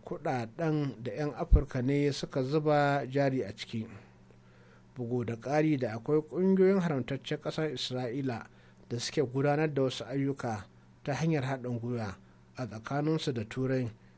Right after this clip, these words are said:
da kuma na Amurka a cikin nahiyar Afirka. Ƙungiyar Power Africa, wacce take a ƙarƙashin hukumar nan ta usaid, tana aikin haɗin gwiwa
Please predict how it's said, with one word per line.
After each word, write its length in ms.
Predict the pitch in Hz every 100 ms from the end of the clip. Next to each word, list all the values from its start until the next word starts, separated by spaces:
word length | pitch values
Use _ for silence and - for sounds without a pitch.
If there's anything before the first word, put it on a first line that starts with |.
| -
da 140 | 107 110
kuma 260 | 135 143
na 120 | 143 123
Amurka 500 | 170 143 131 117 95 - - - -
a 80 | 104
cikin 640 | - - 139 135 135 117 127
nahiyar 760 | 139 139 156 143 131 131 127 -
Afirka. 560 | 135 - 117 - 104 - - - - - - - - - -
Ƙungiyar 460 | - 196 226 214 190
Power 360 | - 208 202 165
Africa, 600 | 165 - 139 - 107 - - - -
wacce 260 | 123 123 -
take 240 | - 202 220
a 80 | 190
ƙarƙashin 720 | 117 117 151 160 180 180 175
hukumar 480 | 160 - 165 175 151
nan 240 | 143 147
ta 200 | 143 147 151
usaid, 500 | 165 156 139 104 - - - -
tana 300 | 165 170 127
aikin 400 | 156 160 160 127
haɗin 360 | 156 151 139
gwiwa 440 | 123 147 135 107